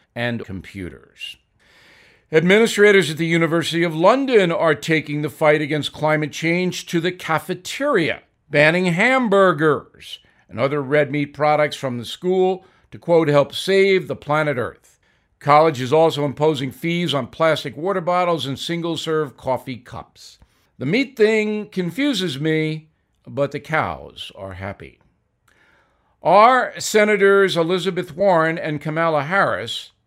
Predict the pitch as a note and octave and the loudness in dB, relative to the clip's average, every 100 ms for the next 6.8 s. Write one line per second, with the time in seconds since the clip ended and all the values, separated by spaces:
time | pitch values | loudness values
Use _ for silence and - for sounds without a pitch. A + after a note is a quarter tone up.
0 | _ _ G2+ F#2+ A2+ D3+ F3+ F#3 F#3 F#3+ | _ _ -12 -2 2 2 4 2 2 0
1 | G3 F3 E3+ F3+ F3+ F3+ F3+ F#3+ G3 A3 | -2 -6 -4 -4 -2 -8 -6 -6 -6 -6
2 | A#3+ B3 _ _ _ _ _ _ G#2 A2 | -6 -10 _ _ _ _ _ _ -14 -6
3 | - D3+ - E3 E3 D#3+ D#3 E3+ F3+ D#3 | -4 -4 0 2 2 2 0 2 2 2
4 | D#3+ D#3 E3 D3+ D#3 F3+ G3+ G#3 E3 F#3 | -2 -2 -2 -2 2 2 0 -2 -2 -2
5 | D#3 D3+ E3+ A3+ C3 - _ _ _ _ | -2 -2 0 0 -2 -8 _ _ _ _
6 | - F3+ D#3 F#2 F#2 D2 C2 | -4 -2 -2 -4 -10 -12 -16